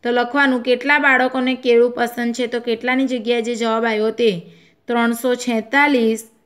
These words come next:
બાળકોને આખા વાક્યમાં લખવાનું કેળું પસંદ છે.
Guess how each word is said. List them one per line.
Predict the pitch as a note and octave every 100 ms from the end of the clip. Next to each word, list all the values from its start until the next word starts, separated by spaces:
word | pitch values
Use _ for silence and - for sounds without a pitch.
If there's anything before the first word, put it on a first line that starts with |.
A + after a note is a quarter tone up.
| _ _ _ _ _ _ _ _ A#3
બાળકોને | G#3 A#3 A#3 A#3 A#3+ A#3+ C#4 C#4+ A#3 G#3+ G#3+ G#3+ _ _ _ _ _ _ _ _ _ -
આખા | A#3+ - C#4
વાક્યમાં | B3+ A#3+ A#3+ B3
લખવાનું | B3 B3 A#3+ G3+ F#3 F3 - _ _ _ -
કેળું | B3 A#3+ B3 C#4 C#4+ C#4
પસંદ | A#3+ A3+ A#3 A3+ A#3 A#3
છે. | A#3 C4 G#3 E3+ F3